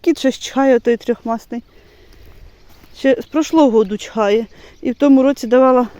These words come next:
антибіотики, купляла, щось нічого не проходить у нього. Хто це тут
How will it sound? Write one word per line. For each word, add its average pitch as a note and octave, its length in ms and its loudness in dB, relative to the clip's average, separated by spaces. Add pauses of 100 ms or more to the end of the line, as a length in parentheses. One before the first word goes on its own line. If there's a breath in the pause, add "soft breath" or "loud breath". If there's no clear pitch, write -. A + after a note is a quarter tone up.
антибіотики, B3+ 840 -2
купляла, C4 500 -2
щось - 220 -10
нічого C#4 360 0
не B3 100 -2
проходить G#3 540 -2
у - 20 -8
нього. G#3 320 -8 (4000 soft breath)
Хто - 360 -8
це B3 220 -6
тут D4+ 420 -4